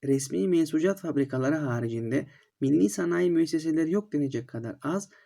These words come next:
ve mevcut olanların çoğu da pek iktidai bir halde bulunuyordu.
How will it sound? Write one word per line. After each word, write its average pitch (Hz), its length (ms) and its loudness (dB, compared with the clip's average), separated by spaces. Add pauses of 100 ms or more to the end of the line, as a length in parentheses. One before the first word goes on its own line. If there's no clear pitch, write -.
(140)
ve 139 40 0
mevcut 156 420 2
olanların 139 460 2
çoğu 170 260 2
da 156 220 0 (220)
pek - 220 0
iktidai 147 520 0
bir 156 80 2
halde 147 340 0
bulunuyordu. 127 640 0